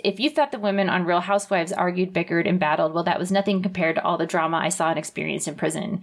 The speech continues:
I mean, when there are more than two hundred women that have to eat, sleep, and shower and get throughout the day in one building together, there are bound to be fireworks."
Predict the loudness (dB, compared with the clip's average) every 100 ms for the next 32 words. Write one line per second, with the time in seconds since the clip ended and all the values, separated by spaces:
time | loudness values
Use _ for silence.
0 | -10 -20 -2 2 2 4 4 4 2 0
1 | 2 2 2 2 2 2 0 -2 -6 -6
2 | -4 -2 -2 -2 -2 -2 0 2 2 2
3 | 0 0 0 -2 0 0 2 2 0 0
4 | 0 0 0 2 0 -2 -6 -2 0 0
5 | 0 -2 -2 -2 -2 -4 -6 -6 -10